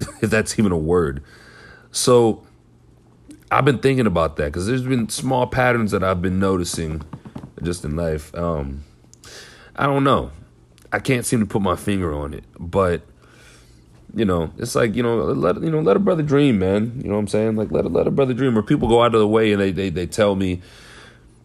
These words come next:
um, I used to get D Ms on Facebook all the time from, um, people, you know, back when I was, like, heavy trolling the Chiefs and, you know, they'd be like, "You know you're not funny, right? Like, you know you're fu-," like,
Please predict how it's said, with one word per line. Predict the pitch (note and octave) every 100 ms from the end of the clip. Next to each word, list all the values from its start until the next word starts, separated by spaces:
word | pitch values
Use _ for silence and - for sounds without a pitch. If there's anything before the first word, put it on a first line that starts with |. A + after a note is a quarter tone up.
| - -
um, | A2 G#2+ G2 D#2+ C#2+ D2 -
I | D3+
used | E3+ D3+
to |
get | A2 F#2
D | F#2+ A#2 B2+
Ms | A2
on | G2 F2+
Facebook | A2+ A#2+ G#2 E2+ D2+ - - -
all | G#2
the | G2+
time | G#2+ G2 D#2 C#2+ - _ _ - _ _ - _ _ - -
from, | - G#2+ G#2 F#2 F2 -
um, | F#2+ F#2 D#2
people, | D2 A2+ A2 F#2+ F2+ D2+
you | G2+
know, | E2+
back | E2 G2+ F#2+
when | F#2+
I |
was, | E2+ D#2+
like, | D#2 D2 -
heavy | F2 G#2 G2 F#2 F2+ - - - _
trolling | - - A2+ G2+ G2
the | E2+
Chiefs | D#2+ - A2 G2+ -
and, | D#2 E2
you | F2
know, | D#2+ D2 D2 - - -
they'd | G#2 G2+
be | G2
like, | F#2 E2+
"You | F2
know | C#3
you're | A2+
not | F2+ D2
funny, | - G2 D2+
right? | D2 D2+
Like, | D#2 D2
you | G2+
know |
you're | G2+ E2
fu-," | D2 F2+
like, | F#2 F2